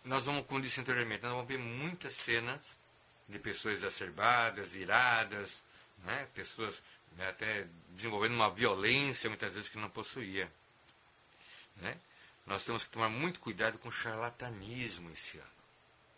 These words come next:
Como essa parte emocional, sentimental vai estar muito aberta, também vai estar, assim, muito desperto uma quantidade imensa de charlatãos,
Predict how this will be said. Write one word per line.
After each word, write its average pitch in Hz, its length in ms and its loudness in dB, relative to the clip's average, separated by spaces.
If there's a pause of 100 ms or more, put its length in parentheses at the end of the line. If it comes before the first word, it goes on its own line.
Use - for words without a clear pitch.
(360)
Como 151 180 2
essa 143 200 6
parte 123 380 4
emocional, 104 640 4
sentimental 98 520 -2
vai 98 100 -2
estar 92 120 -4
muito 95 200 -6
aberta, 98 420 2 (540)
também 123 280 2
vai 127 140 2
estar, 123 360 2 (120)
assim, 107 240 -2
muito 123 340 -6
desperto 123 580 2 (260)
uma 123 100 -4
quantidade 139 420 -2
imensa 151 540 0
de 123 80 -6
charlatãos, 120 1040 0